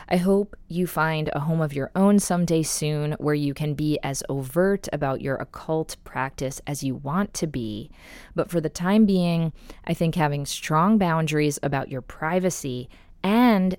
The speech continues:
doing respectfully subtle spell work will help you feel connected to the path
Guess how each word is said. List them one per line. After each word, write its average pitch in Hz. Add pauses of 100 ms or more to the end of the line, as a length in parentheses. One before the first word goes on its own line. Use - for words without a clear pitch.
(100)
doing 165
respectfully 180
subtle 190
spell -
work 147 (300)
will 170
help 160
you 151
feel 143
connected 160
to 180
the 180
path 139